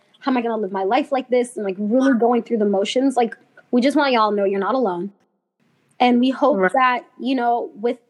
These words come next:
Speaker 1: this podcast, that y'all have something to relate to, um,
Speaker 2: Exactly.
Speaker 1: and you feel like you're supported, right?
Speaker 2: Right. And just talking about all of this brings me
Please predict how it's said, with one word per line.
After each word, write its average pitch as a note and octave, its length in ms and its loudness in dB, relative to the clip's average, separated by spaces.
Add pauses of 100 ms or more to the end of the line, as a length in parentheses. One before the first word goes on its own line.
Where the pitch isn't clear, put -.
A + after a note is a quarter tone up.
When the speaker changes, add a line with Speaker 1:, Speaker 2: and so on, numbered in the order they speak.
Speaker 1:
this B3 220 -6
podcast, A#3 840 -4 (120)
that A3 120 -2
y'all A3 320 -2
have G#3+ 180 -6
something G#3+ 320 -6
to G#3 120 -10
relate G3+ 420 -2
to, A#3+ 400 0 (600)
um, G#3 320 2
Speaker 2:
Exactly. F#3+ 640 -2 (100)
Speaker 1:
and B3 120 0
you A#3+ 60 -2
feel A#3+ 160 -2
like A#3 160 -2
you're G#3+ 80 -6
supported, - 520 -10 (360)
right? G3+ 280 -4 (300)
Speaker 2:
Right. F3+ 400 -6 (480)
And G#3 440 0
just B3+ 180 -6
talking C4 340 -2
about B3 380 0
all G3+ 200 -2
of G3 140 -8
this G3 360 -8
brings F#3+ 440 -6
me F#3 400 -2